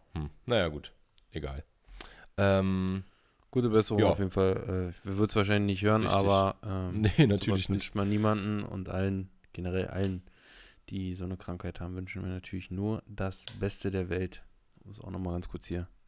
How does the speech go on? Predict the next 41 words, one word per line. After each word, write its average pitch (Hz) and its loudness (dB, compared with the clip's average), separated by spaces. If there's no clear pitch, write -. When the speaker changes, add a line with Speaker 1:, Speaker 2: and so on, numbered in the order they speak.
Speaker 2:
klarzustellen. - -14
Ähm, 127 0
Speaker 1:
Äh, 101 0
Speaker 2:
wir 113 2
waren 127 6
noch 139 4
ganz 135 4
Speaker 1:
ja. 95 4
Speaker 2:
kurz, 131 4
äh, 120 4
ein 120 -2
kleiner 135 4
Nachtrag 131 2
nochmal, 123 2
äh, 117 -4
Freitag 120 2
der 113 2
dreizehnte. 147 0
<laughs> - -12
Beim, 113 4
beim 104 2
Boot 120 4
in 120 0
die 117 0
Garage 113 6
schie-, - -4
achso, 120 4
Kescher 151 2
haben 156 2
wir 156 2
versenkt. 156 0
War 107 6
einfach, 113 2
Speaker 1:
Oh, 131 0
Speaker 2:
ich 110 -8
sag, 110 4
Speaker 1:
geil. 107 2
Den 98 -2
kaputten? 113 6
Speaker 2:
beim 240 2
Zusammenpacken, 117 6